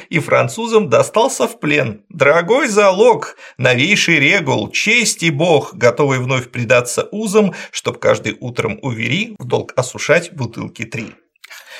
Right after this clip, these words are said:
Бывало, он трунил забавно, умел морочить дурака и умного дурачить славно, иль явно, иль из-под тишка. Хоть и ему иные штуки не проходили без науки,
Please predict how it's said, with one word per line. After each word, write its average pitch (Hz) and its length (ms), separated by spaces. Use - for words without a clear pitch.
Бывало, 226 420
он 240 220
трунил 196 420
забавно, 143 800
умел 160 380
морочить 151 580
дурака 143 640
и 139 340
умного 180 500
дурачить 123 540
славно, 117 640
иль 131 200
явно, 113 640
иль 131 240
из-под - 520
тишка. - 640
Хоть 151 280
и 170 80
ему 175 440
иные 151 420
штуки 165 440
не 139 140
проходили 151 640
без 139 240
науки, 120 640